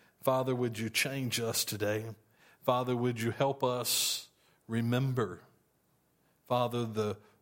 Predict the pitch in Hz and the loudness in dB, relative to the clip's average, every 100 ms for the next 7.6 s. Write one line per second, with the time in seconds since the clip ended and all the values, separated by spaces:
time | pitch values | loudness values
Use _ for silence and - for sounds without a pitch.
0 | 113 110 120 143 160 110 98 95 - - | -10 0 4 4 2 -2 -6 -10 -18 -6
1 | 104 104 113 107 101 90 87 90 _ _ | -4 0 0 0 0 -2 -4 -8 _ _
2 | _ _ _ _ _ - 123 123 123 120 | _ _ _ _ _ -8 -2 0 0 -2
3 | 110 113 110 104 120 98 82 - - 87 | -4 0 0 0 -2 -4 -4 -2 -2 -2
4 | 90 _ _ _ _ _ _ - 98 95 | -20 _ _ _ _ _ _ -14 -8 0
5 | 110 107 101 110 110 107 104 107 - - | 0 0 0 0 2 0 -2 -4 -6 -2
6 | 107 107 110 120 113 120 120 117 107 101 | 0 2 0 0 0 0 0 0 -2 -4
7 | - 131 123 - 127 - | -2 -2 -2 -4 -6 -8